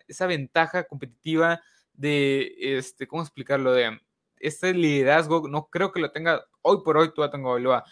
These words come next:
Obviamente me puede callar la boca, pero es algo que yo veo que no tiene. No los veo, o sea, no los veo los Dolphins ganando su división,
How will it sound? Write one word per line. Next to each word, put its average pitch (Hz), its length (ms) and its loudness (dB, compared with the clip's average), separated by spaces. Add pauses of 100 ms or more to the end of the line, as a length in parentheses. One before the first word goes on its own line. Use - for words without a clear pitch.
(180)
Obviamente 220 440 4
me 190 60 0
puede 190 180 0
callar 170 220 4
la 160 80 4
boca, 160 400 2 (120)
pero 147 260 2
es 160 200 -6
algo 175 180 -2
que 143 80 -8
yo 151 160 2
veo 139 440 2
que 143 100 -6
no 135 160 -8
tiene. 131 400 -8 (240)
No 196 220 6
los 269 200 0
veo, 233 460 8 (340)
o 151 100 -8
sea, 147 140 0
no 156 140 0
los 214 160 2
veo 208 180 2
los 185 140 -2
Dolphins 170 440 0
ganando 151 460 -2
su 160 80 -6
división, 139 640 -2